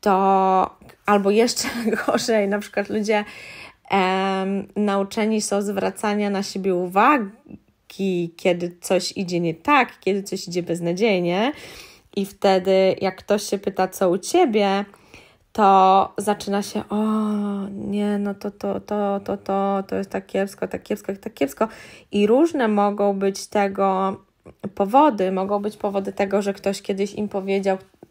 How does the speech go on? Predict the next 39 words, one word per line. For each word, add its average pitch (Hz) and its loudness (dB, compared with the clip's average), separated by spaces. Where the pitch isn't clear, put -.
tem-, 196 -2
tej - -4
osobie, 202 0
że 190 -2
„nie 208 4
mów 208 0
ludziom, 202 4
że 196 4
jest 196 0
ci 196 -6
za 196 2
dobrze, 196 2
bo 190 -2
ci 190 -10
będą 185 -2
zazdrościć”, 202 0
albo 190 2
„nie 196 2
mów, 190 0
że 190 0
jest 185 2
dobrze, 190 2
bo 185 0
zapeszysz”, 190 0
albo 190 0
że 185 -8
„nie 196 -2
mów, 185 -4
że 190 0
u-, 190 2
że 185 -6
jest 185 0
dobrze, 190 2
bo 180 0
ci 185 -10
na 196 -2
przykład 185 -4
ktoś 180 -4
okradnie”. 190 0